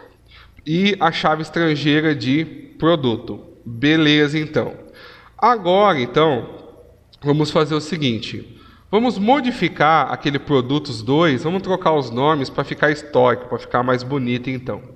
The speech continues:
Então, agora pega lá, vamos pegar os arquivos, deixa eu fechar esses aqui. Abre pra mim o produtos bin dois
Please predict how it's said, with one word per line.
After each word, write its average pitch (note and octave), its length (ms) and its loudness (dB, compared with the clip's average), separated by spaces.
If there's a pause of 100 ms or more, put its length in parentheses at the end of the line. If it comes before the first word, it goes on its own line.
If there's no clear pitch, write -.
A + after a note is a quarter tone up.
(680)
Então, E3+ 280 0
agora D3+ 340 4
pega G#3 500 2
lá, B2+ 600 0
vamos D3+ 240 -4
pegar A#2+ 640 0
os A#2+ 120 -8
arquivos, A#2+ 640 0
deixa - 200 -16
eu B2 40 -18
fechar A#2+ 280 -4
esses A2 260 -8
aqui. - 680 -6 (1000)
Abre F3+ 500 0
pra F3 220 2
mim A#2+ 540 -6 (800)
o B2 140 -2
produtos C#3 720 0 (380)
bin C3 400 -2
dois A#2+ 640 -2